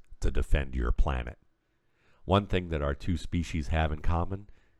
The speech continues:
is a love of sport. As inconceivable as this might be for you to grasp at the moment, Earth is not the only planet where football evolved. We're not referring to the game that most of your world knows it by,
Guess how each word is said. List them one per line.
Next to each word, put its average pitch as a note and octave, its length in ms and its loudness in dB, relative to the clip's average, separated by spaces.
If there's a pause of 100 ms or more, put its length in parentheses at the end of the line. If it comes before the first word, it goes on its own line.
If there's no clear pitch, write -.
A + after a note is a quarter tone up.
(300)
is G2 100 -2
a G2 60 4
love D#2+ 380 2
of D#2 160 0
sport. - 640 -2 (600)
As - 200 -2
inconceivable B2 1120 2
as B1+ 120 -2
this D2+ 240 -2
might D#2+ 320 -4
be E2+ 220 0
for - 160 -2
you A#1+ 400 -4
to C#2+ 100 -6
grasp D2+ 580 -2
at - 120 -6
the C#2 80 -8
moment, C2+ 480 -8 (880)
Earth C#3 260 -2
is C2+ 140 0
not D2 240 0
the D2 100 -6
only B1 240 -6
planet C2+ 480 -4
where B1 140 -2
football C2 600 -2
evolved. C2 540 -2 (680)
We're F2 100 2
not F2+ 180 2
referring D#2 400 2
to D2 80 0
the C#2 80 -2
game C#2 300 -2
that C#2 140 -6
most C#2+ 280 0
of C2+ 120 -4
your B1+ 120 -2
world A#1+ 380 -4
knows A#1 260 -6
it - 160 -10
by, - 280 -4